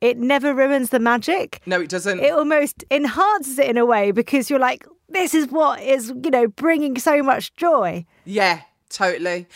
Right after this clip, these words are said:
Speaker 2: And I love the shows, you know, like The
Speaker 1: Mm.
Speaker 2: Lion King. Oh my gosh, The Lion
Speaker 1: Yes.
Speaker 2: King, when you go and watch The Lion King show. And then you see the princesses and they talking to you.
Speaker 1: <laughs> Who do you normally go with?
Speaker 2: It's always my son.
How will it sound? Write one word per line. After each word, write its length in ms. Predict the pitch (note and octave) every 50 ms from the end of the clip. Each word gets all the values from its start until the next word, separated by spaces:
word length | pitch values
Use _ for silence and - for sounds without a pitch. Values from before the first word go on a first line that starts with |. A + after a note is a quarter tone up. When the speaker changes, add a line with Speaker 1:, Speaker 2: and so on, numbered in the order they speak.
| - A3 -
Speaker 2:
And 140 | G#3+ A#3+
I 40 | B3
love 160 | B3 C4+ B3+
the 60 | - B3+
shows, 420 | - - - A#3 G#3 A3 B3 G3
you 60 | A3
know, 140 | A#3 A#3+ A#3
like 180 | G#3 A3 A3 G#3
The 60 | G#3
Speaker 1:
Mm. 120 | G3+ G3+
Speaker 2:
Lion 320 | G#3 G3 G3 F#3+ F#3+ F#3 F3
King. 380 | - - F#3+ F3+ F3 F3+ F3+ - _
Oh 140 | F#3+ G3+ G3+
my 120 | G3 F#3+ -
gosh, 380 | - G3+ - - - - - - - - - - -
The 80 | A#3+
Lion 240 | A#3+ A3+ B3+ A#3 - B3 B3+ B3 B3
Speaker 1:
Yes. 100 | G#3+ -
Speaker 2:
King, 200 | - C4 B3 A#3
when 140 | G#3+ A3+ A#3
you 60 | B3 A3
go 160 | - A#3 A#3
and 80 | A#3+ A3+
watch 220 | A#3 - - -
The 100 | - G3+
Lion 380 | G3+ G#3 G#3 G3+ G3+ G#3 G3+ F#3+
King 200 | - G#3 G3 G3+
show. 440 | - - - F#3 F#3 F3+ F3+ F3+ F#3 _ _ _ - - - _ _ _ - -
And 100 | B3 B3+
then 120 | C4+ C#4
you 40 | D4
see 140 | - - D#4
the 100 | A#3 B3+
princesses 760 | - - - D4 B3+ A3+ - - C4+ A#3+ - - B3 A#3+ A3
and 100 | A#3 A3
they 120 | A3+ A3+ A3
talking 520 | _ - - B3 A#3 A#3 A3+ D4+ C#4+ A3
to 180 | F#3+ - C4+ A3+
you. 300 | A3 G#3+ G#3 G#3 G#3+ G#3+
Speaker 1:
<laughs> 320 | F#4 - - _ - A3 - - _ _ - _ _ - - - - - - - - - -
Who 200 | D#4+ G#4 A4+ A#4 A4
do 60 | A4 F#4+
you 100 | G4 G4
normally 320 | F#4+ F#4 E4+ F4 E4 D#4
go 220 | - D4+ C#4+ C4
with? 340 | A3 F#3+ E3+ E3 D#3+ - - _ _ _ _ _ _ _
Speaker 2:
It's 120 | G#3+ -
always 420 | - - D#4+ E4 D4+ D4 C4+ B3+ G3
my 80 | A3+
son. 440 | A#3 - - - G#3 F#3 F3 E3 D#3